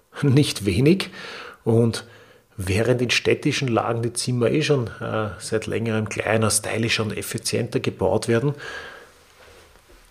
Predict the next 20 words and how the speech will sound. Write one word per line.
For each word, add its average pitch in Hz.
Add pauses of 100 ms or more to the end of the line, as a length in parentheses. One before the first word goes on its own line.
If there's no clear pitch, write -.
(680)
ist -
in 123
der 113
Ferienhotellerie 123 (340)
oft -
umgekehrt 147
gewesen. 98
Immer 139
mehr 123
Platz, -
immer 127
größere 113
Bereiche. 104
Und 135
da 147
muss 151
man 156
schon -
Gedanken 127
machen, 143